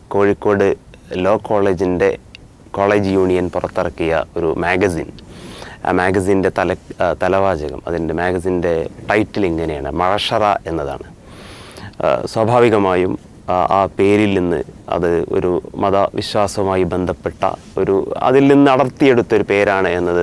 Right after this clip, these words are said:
നമുക്കെല്ലാവർക്കും അറിയാം. എന്നുമാത്രമല്ല, അതിൻ്റെ ഒരു കണ്ടന്റിലേക്ക്, ആ ഒരു മാഗസിനിലെ ഉള്ളടക്കത്തിലേക്ക് നാം പോകുമ്പോൾ, ആ, പലപ്പോഴും,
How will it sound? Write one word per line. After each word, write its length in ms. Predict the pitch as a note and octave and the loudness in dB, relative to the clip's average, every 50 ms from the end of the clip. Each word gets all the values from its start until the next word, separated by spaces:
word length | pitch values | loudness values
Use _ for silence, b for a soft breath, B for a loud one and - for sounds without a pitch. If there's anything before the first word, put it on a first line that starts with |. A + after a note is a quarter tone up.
| D#2+ F2+ | 0 -2
നമുക്കെല്ലാവർക്കും 680 | F2 E2+ D#2+ - E2 D#2 D#2+ D#2 D#2 D#2 D#2+ E2+ D#2 - | -4 -6 -6 -6 -4 -4 -2 -2 -4 -4 -4 -4 -4 -4
അറിയാം. 280 | - D2+ D#2 D#2+ - - B B B B B B B B B B B - | -4 -2 -2 -2 -4 -6 B B B B B B B B B B B 2
എന്നുമാത്രമല്ല, 640 | C#3 C#3+ C#3 C3+ B2+ - C3 A#2+ A#2 A2 G#2 G#2+ | 4 4 4 4 4 2 2 2 2 4 4 4
അതിൻ്റെ 400 | A2+ A#2 - - G#2+ G#2+ G#2+ G2 G#2 | 4 2 2 2 2 2 4 4 4
ഒരു 120 | G2+ G#2 - - | 4 2 2 0
കണ്ടന്റിലേക്ക്, 720 | G#2 G#2+ G#2 G2+ G#2+ G#2 G2 F#2 F#2 F#2 E2+ - - G2 G#2 - - | 0 2 2 2 2 2 2 2 2 0 0 0 -2 -2 -2 0 0
ആ 100 | - G2 | 0 2
ഒരു 240 | F#2+ F#2+ F#2+ - F#2+ F#2 F2 E2+ - - | 2 2 2 2 2 2 2 0 0 -2
മാഗസിനിലെ 640 | F#2+ F#2+ F#2+ F#2+ F#2 G2+ F#2 F#2 G2 F#2+ F2+ F#2+ F#2+ | -2 0 0 0 0 0 0 2 0 0 2 2 2
ഉള്ളടക്കത്തിലേക്ക് 840 | F2+ F#2+ G2 G#2+ G#2+ G#2 G#2 - G2+ F2 G2 F#2+ F#2+ F2 - F2 F#2 | 2 2 2 2 0 0 0 -2 -2 -2 0 0 0 0 0 -2 -2
നാം 120 | F2+ E2+ - | -2 -2 -2
പോകുമ്പോൾ, 500 | F2+ E2+ F2 E2 E2 E2 D#2 E2+ E2 E2 D#2+ - - - - - | -2 0 0 0 -2 -2 -2 -2 -2 -2 -2 -4 -8 -10 -6 -2
ആ, 60 | E2+ E2+ | -2 -2
പലപ്പോഴും, 580 | - - F#2 F#2 E2 - F#2 F2+ F2+ F2+ F2 | 0 -2 -2 -2 -2 -2 -2 -2 0 0 -2